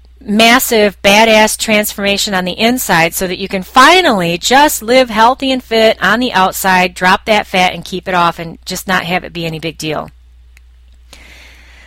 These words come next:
All right, so you already answered the question of how many times have you looked for motivation only to have it go away?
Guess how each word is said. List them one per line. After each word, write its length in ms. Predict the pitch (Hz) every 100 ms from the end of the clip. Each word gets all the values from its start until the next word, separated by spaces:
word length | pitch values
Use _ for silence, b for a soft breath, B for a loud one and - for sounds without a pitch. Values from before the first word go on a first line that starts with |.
| b
All 140 | - 254
right, 160 | 185
so 160 | - 254
you 160 | 247 277
already 400 | 311 349 311 262
answered 240 | 262 269
the 80 | 233
question 420 | 247 226 - 202
of 240 | 185 180 -
how 200 | 185 233
many 220 | 262 262
times 680 | 247 220 220 190 175 175 175 b b -
have 400 | 214 208 202 190
you 300 | 190 190 175
looked 220 | 214 240
for 120 | 220
motivation 640 | 208 190 175 180 175 185 -
only 280 | 185 185
to 80 | 185
have 260 | 170 175 165
it 220 | 170 - _ - _ _ _ _ _ _ - _
go 180 | 165 160
away? 380 | 170 147 -